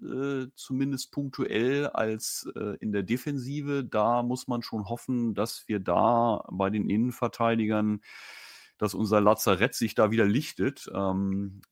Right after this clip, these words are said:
hoffen wir mal, dass das, also ich weiß nicht, bei Blank, äh, hat's ja für heute auf jeden Fall nicht gereicht. Äh, bei Ocon reicht es auch noch nicht.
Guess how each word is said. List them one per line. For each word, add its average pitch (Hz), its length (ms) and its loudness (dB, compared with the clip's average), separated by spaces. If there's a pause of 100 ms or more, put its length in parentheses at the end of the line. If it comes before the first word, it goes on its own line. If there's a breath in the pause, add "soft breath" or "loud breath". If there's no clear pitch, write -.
hoffen 113 320 -4
wir 107 120 4
mal, 117 480 2
dass 104 240 -6
das, - 400 -6
also 101 280 -2
ich 95 120 -6
weiß 107 160 -4
nicht, 95 120 -4
bei 95 120 0
Blank, 98 500 2
äh, 107 300 -2
hat's - 220 -6
ja 107 100 0
für 98 160 -2
heute 120 240 2
auf 107 140 0
jeden 110 180 -2
Fall 95 160 0
nicht 143 240 0
gereicht. 139 600 2
Äh, 107 280 0
bei 104 180 2
Ocon 120 560 0
reicht 107 300 0
es 98 120 -8
auch 117 220 4
noch 135 160 0
nicht. 143 400 -2